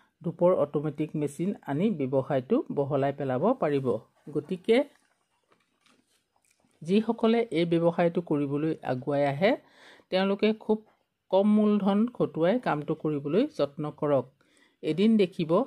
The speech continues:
সেইসকল লোকে ৰত্ন বুটলিবলৈ সক্ষম হ'ব। আমি যিহেতু এনেধৰণৰ ব্যৱসায়ৰ লগতে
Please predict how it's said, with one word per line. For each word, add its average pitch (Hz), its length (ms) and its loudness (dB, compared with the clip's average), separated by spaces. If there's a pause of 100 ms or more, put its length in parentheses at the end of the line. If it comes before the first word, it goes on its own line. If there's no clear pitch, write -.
সেইসকল 160 560 -2
লোকে 202 200 -2 (220)
ৰত্ন 143 380 -4
বুটলিবলৈ 139 600 -2 (140)
সক্ষম 180 460 -4 (160)
হ'ব। 165 180 -2 (1000)
আমি 208 360 4
যিহেতু 220 400 2 (1900)
এনেধৰণৰ 185 800 2
ব্যৱসায়ৰ 151 600 2
লগতে 147 380 2